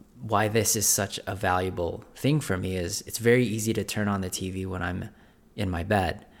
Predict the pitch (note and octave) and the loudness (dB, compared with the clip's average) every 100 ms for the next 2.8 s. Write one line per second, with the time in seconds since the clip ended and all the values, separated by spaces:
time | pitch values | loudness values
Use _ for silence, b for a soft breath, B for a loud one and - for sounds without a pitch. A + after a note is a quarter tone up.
0 | B B B _ G#2 G2 F#2 F2+ F2+ - | B B B _ 0 2 4 2 -2 -6
1 | - _ _ - F#2+ F#2 F2+ F#2 G#2 - | -20 _ _ -4 0 2 0 -2 -6 -6
2 | - G#2+ G2+ - - - - - | 4 4 4 -2 -4 -6 -6 -8